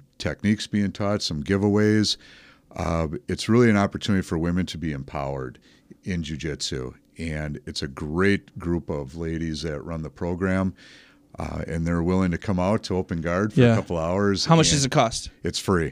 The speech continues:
Speaker 2: Totally free?
Speaker 1: Totally free.
Speaker 2: If someone's never done jiu-jitsu, if a woman has never done jiu-jitsu, is this a good place to start?
Speaker 1: Definitely. Um, y-, you know, some of the things will be foreign to you, of course, but, um, I think it's,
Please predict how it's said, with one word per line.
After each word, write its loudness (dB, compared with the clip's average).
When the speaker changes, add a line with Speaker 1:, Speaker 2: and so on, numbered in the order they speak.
Speaker 2:
Totally 8
free? -2
Speaker 1:
Totally 4
free. -4
Speaker 2:
If 6
someone's 6
never 6
done 4
jiu-jitsu, 2
if 2
a 6
woman 6
has 4
never 6
done 4
jiu-jitsu, 2
is 4
this 4
a 6
good 4
place 6
to 2
start? 4
Speaker 1:
Definitely. 2
Um, 2
y-, 0
you 2
know, 6
some 2
of 4
the 2
things 2
will 2
be 0
foreign -6
to -4
you, 0
of -6
course, -4
but, -4
um, -6
I -4
think -2
it's, -2